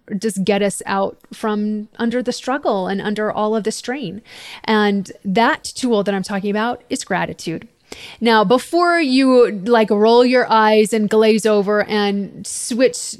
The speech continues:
podcasts, you need to stay with me on this, because I was like you were too at one point, where I would make gratitude lists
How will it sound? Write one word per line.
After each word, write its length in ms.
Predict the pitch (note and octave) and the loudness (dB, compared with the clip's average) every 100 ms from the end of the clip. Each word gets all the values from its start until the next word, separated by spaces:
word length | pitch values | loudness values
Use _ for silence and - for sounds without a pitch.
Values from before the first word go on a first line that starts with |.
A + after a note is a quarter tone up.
| - - | -18 -18
podcasts, 1040 | A3+ E4 G4 G4 - F3+ F#3+ - - - - - A4+ A4+ A4 F#4 - | -6 0 0 0 -2 0 0 -2 -6 -14 -14 -6 -6 -4 -8 -10 -6
you 200 | B3+ D4 | 2 4
need 140 | A4 | 4
to 80 | B4+ | 2
stay 240 | - G#4+ D#4 | 2 2 4
with 260 | F#4 - | 2 2
me 280 | E4+ C4+ G#3 | 0 0 0
on 300 | G#3 G3+ G3 | 0 0 0
this, 280 | F#3 F#3 - | -2 -4 0
because 300 | C4 C#4 B3+ - | 2 2 0 2
I 180 | D4 | 4
was 220 | G4 B4 A4+ | 4 4 4
like 240 | A#4+ G#4 | 4 6
you 180 | F#4 G4+ | 6 6
were 320 | F#4+ D#4+ C#4 | 4 2 2
too 460 | - F4 F4+ D#4 A#3 | 0 0 2 4 4
at 200 | A#3 A3+ | 2 2
one 200 | A3+ A3+ | 0 0
point, 320 | B3 A3+ G#3 | 0 0 0
where 260 | A3+ A3+ - | 0 0 0
I 120 | C#4+ | 0
would 140 | E4+ | 0
make 340 | E4+ F4+ - - | 0 -2 -2 -2
gratitude 580 | D#4 D4+ D4+ - D4 | 0 0 -2 -4 -4
lists 480 | A#3 A3+ - - - | -2 -2 -2 -10 -18